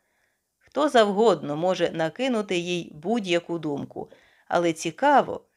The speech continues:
що тут йдеться про її власну теорію. Ніхто їй її не намагався накинути. Усі інші заперечують її. Тож, очевидно, вона пливе проти течії.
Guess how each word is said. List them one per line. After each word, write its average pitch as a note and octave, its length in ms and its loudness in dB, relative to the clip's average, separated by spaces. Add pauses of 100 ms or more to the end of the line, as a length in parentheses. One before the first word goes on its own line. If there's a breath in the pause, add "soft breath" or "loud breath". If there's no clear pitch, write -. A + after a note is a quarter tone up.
що - 220 -8
тут A3+ 220 -10
йдеться G3 500 0
про F3+ 180 -6
її F3+ 300 -2
власну F#3+ 540 2
теорію. D#3 580 -4 (280)
Ніхто E3+ 560 -4
їй A#3+ 300 -2
її F3 360 -4
не A3+ 140 2
намагався D#3+ 580 0
накинути. F#3+ 680 -6 (400)
Усі F#3+ 380 -4
інші D#3+ 440 -4
заперечують F#3 880 0
її. C3+ 380 -10 (760)
Тож, B3 320 2
очевидно, A3+ 880 2
вона F#3+ 300 4
пливе G3+ 360 4
проти F3+ 320 -2
течії. G#3+ 600 -6